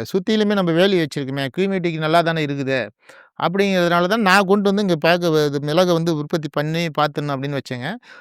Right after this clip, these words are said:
இந்த கூலிங் கொஞ்சம் நம்ம சுத்திலும் வேலி வச்சு, இந்த ஹியூமிடிட்டிக்கு நம்ம கொண்டு வந்துட்டோம்னா, கண்டிப்பா மிளகு வருங்க. பாக்கு மரம் நமக்கு ஆறு அடி, ஏழு அடி ஒரு ம-, மரம் தான் வச்சிருக்கோம்.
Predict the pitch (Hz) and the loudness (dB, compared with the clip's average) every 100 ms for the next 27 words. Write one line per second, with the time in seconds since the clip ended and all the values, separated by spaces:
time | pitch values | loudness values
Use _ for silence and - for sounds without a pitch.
0 | _ - 156 - 254 269 220 196 185 175 | _ -8 -6 -2 2 2 4 4 4 2
1 | 165 165 151 190 220 226 196 208 208 180 | 0 -2 -2 -2 0 2 4 4 4 2
2 | - 185 202 _ _ 175 170 175 214 208 | 0 -2 -2 _ _ -8 -6 -2 -2 0
3 | 180 165 160 147 165 175 165 143 135 139 | 0 -2 -2 -2 0 0 0 -2 -2 -4
4 | 156 156 196 220 208 190 170 160 143 131 | 0 0 0 0 0 2 2 4 2 0
5 | 117 _ _ - 170 165 160 170 160 151 | -6 _ _ 0 0 0 0 -2 -4 -2
6 | 147 147 151 156 151 160 165 156 143 139 | 0 2 0 0 0 0 -2 -2 -2 -2
7 | 139 135 135 139 139 151 143 - 135 120 | -2 -4 -6 -6 -6 -4 -6 -6 -8 -8
8 | 143 | -10